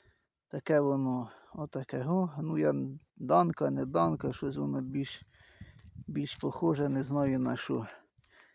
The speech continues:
Порівнював її з українкою, то насіння єдин в єдин. Коротше, можна бачити, отака чистота насіння. На сушку я його кидаю, не мию.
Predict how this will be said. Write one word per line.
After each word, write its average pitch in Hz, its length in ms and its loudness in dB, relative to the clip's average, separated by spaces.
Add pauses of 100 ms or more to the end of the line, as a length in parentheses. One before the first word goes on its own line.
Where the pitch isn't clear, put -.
(320)
Порівнював 151 640 4
її 151 240 2
з 135 100 0
українкою, 143 800 6
то 123 440 2 (340)
насіння 147 580 0
єдин 139 480 2
в 131 40 0
єдин. 120 540 -2 (1700)
Коротше, 143 440 2 (120)
можна 139 340 0
бачити, 143 420 2
отака 143 380 -2
чистота 135 540 -8
насіння. 120 440 -10 (1500)
На 151 200 2
сушку 165 400 2
я 143 120 6
його 131 160 4
кидаю, 131 420 0
не 143 160 0
мию. 185 360 0